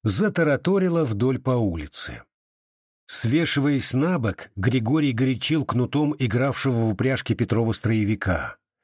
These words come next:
Пантелей Прокофьевич ладонью держал бороду,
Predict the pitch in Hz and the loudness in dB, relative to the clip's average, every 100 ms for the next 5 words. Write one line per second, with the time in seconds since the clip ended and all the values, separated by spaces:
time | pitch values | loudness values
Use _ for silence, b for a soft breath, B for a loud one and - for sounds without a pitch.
0 | _ _ _ _ 113 110 139 196 - 165 | _ _ _ _ 0 2 2 0 0 -2
1 | - 180 - 151 151 - - 110 117 131 | 2 0 2 0 0 -2 -2 0 2 2
2 | 170 160 156 127 101 139 160 127 139 143 | 2 2 2 0 0 0 0 0 0 2
3 | 131 117 117 | 0 0 -2